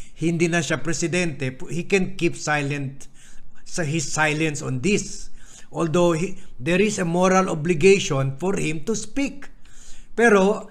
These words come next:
ang dapat rin sana magsalita in his place ay si Vice President Sara Duterte, na tahimik rin sa issue na ito. So, uh, it, we, we're now reaching the end of the month,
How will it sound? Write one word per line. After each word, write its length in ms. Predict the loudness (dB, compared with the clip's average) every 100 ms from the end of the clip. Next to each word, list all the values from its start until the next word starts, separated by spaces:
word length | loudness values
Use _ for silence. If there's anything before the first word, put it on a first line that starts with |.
| -16 -16 -4
ang 240 | -2 2
dapat 400 | 4 4 4 2 4
rin 160 | 2 4
sana 320 | 6 6 4
magsalita 720 | 0 2 2 2 2 2 2
in 80 | 0
his 240 | -2 -4
place 640 | -4 0 2 2 0 -6 -4
ay 160 | -2
si 160 | -2 -2
Vice 400 | 4 4 4 -2
President 720 | -2 -2 0 -2 -2 -2 -4 -10 -18 -14
Sara 480 | 0 6 8 6 4
Duterte, 800 | 0 -2 0 0 -2 -4 -4 -6 -12 -10 -10 0
na 160 | 2 4
tahimik 560 | 4 4 4 4 2
rin 160 | 0 0
sa 80 | -2
issue 400 | -2 -2 -2 -2
na 80 |
ito. 480 | -4 -4 -4 -4 -6 -6 -10 -14 -16 -14 -12 -12
So, 480 | -4 -2 0 -2 -10 -12 -12 -10
uh, 240 | 0 2 2 0
it, 240 | -4 -2
we, 240 | 0 2
we're 240 | 4 6 6
now 240 | 6 4
reaching 480 | 6 4 2 -2 -2
the 160 | -4 -2
end 240 | 0 0
of 160 | 0 0
the 80 |
month, 560 | 0 0 -2 -4 -8 -8